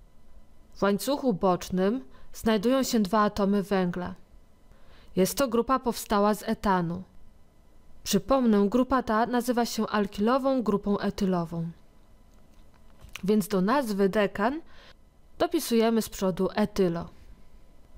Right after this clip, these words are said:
W chwili obecnej mamy nazwę etylodekan. Pozostał nam ostatni ważny krok.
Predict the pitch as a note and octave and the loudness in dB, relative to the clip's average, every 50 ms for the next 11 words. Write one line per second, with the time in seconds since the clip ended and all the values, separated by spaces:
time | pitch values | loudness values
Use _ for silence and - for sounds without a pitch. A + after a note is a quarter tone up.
0 | - - - - - - - - - - - - F4 F#4 E4+ D4+ A#3+ G#3+ F3 - | -20 -20 -18 -20 -20 -18 -12 -10 -10 -6 -2 2 2 4 4 4 4 2 0 -2
1 | F3+ F3+ - - - G#3 A3+ C4 C#4+ - D4 D4+ D4+ D4+ C#4+ B3+ A#3 A3 G#3+ G3+ | -6 -6 -6 -8 -6 -4 -4 -4 -2 0 2 2 4 4 2 4 2 2 2 2
2 | G3 A#3 A#3 - - B3+ B3 - A3+ G3+ F#3+ F#3+ F#3+ F3+ - G3 F#3+ F3+ - F3+ | 0 0 0 0 0 -2 0 0 0 2 2 2 0 0 0 0 0 -2 -4 -8
3 | F3 E3+ E3+ - - - - - - - - - - - - - - - - - | -8 -8 -10 -12 -16 -20 -20 -20 -20 -20 -18 -18 -18 -20 -20 -20 -20 -16 -4 0
4 | F3+ F3+ F3 - A#3 A#3 - C4+ B3 A#3 A#3 A#3 A3+ - - A3 - - C#4+ D4 | 0 0 2 2 0 0 2 2 2 4 2 2 0 0 -4 -6 -2 0 0 0
5 | C#4+ - C#4 B3 G3+ G#3 G#3 G3+ - G3+ G3+ G3 - F#3 F3 E3 E3+ - | 0 -2 -2 0 0 0 0 0 0 -2 -2 -2 -4 -6 -6 -6 -6 -8